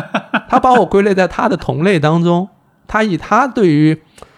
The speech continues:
Speaker 2: 同类的认知去理解同类应该干对同类有益的事儿啊，怎么能去做那个事儿呢？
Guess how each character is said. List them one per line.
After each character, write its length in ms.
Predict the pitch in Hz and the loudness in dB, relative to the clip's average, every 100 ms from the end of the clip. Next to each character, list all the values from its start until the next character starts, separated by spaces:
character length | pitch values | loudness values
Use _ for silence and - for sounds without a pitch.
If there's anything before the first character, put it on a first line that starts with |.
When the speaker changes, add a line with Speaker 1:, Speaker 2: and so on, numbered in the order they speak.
| _ _ _ _ _ | _ _ _ _ _
Speaker 2:
同 320 | - 139 151 | -4 -2 0
类 160 | 269 302 | 0 0
的 120 | 185 | 0
认 260 | 151 170 156 | 2 2 2
知 180 | 165 180 | 2 0
去 160 | 202 | 0
理 220 | 160 147 | 0 0
解 140 | 165 143 | 0 -2
同 260 | - 135 | -2 0
类 140 | 240 254 | 2 2
应 100 | 240 | 2
该 140 | 233 | 0
干 320 | 233 202 147 - _ | 0 0 -2 -6 _
对 160 | 247 214 | -2 0
同 240 | - 151 | 0 0
类 160 | 247 269 | 0 2
有 140 | 160 | 2
益 100 | 196 | 0
的 140 | 208 196 | 0 0
事 100 | 220 | 0
儿 100 | 190 | 0
啊， 280 | 170 170 _ _ | 0 -4 _ _
怎 160 | 165 | -2
么 60 | 165 | 0
能 160 | 233 | 0
去 240 | 262 262 233 | 2 2 2
做 160 | 254 | 0
那 100 | 262 | 2
个 120 | 339 - | 2 0
事 100 | 175 | 0
儿 120 | 156 | -2
呢？ 160 | 147 | -2